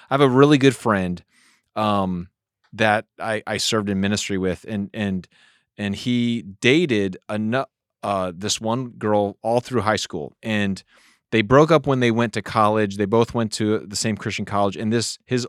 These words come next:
o-, old girlfriend married another guy. Well, they, these two guys end up becoming really good friends, and <clears throat> it was really interesting how they, they were such good friends, and the reason why they could be such good friends is because my,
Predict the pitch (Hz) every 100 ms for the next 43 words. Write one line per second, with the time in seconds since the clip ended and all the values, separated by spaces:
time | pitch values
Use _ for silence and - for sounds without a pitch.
0 | - 110 - - 123 127 117 101 117 104
1 | 107 160 143 104 101 _ _ - 110 175
2 | 196 90 78 85 104 107 127 127 - _
3 | _ - 123 - 139 139 131 113 110 131
4 | 117 101 107 120 113 104 107 107 104 98
5 | - 180 85 - - - - - 139 139
6 | 135 131 - - 190 175 135 120 180 143
7 | 165 185 175 - 117 107 113 110 101 _
8 | _ _ _ _ - - 104 - _ 110
9 | 131 156 127 139 160 139 127 - 135 120
10 | 170 131 117 117 165 160 135 127 127 -
11 | 120 127 135 117 - 110 139 151 117 107
12 | 104 107 107 117 135 127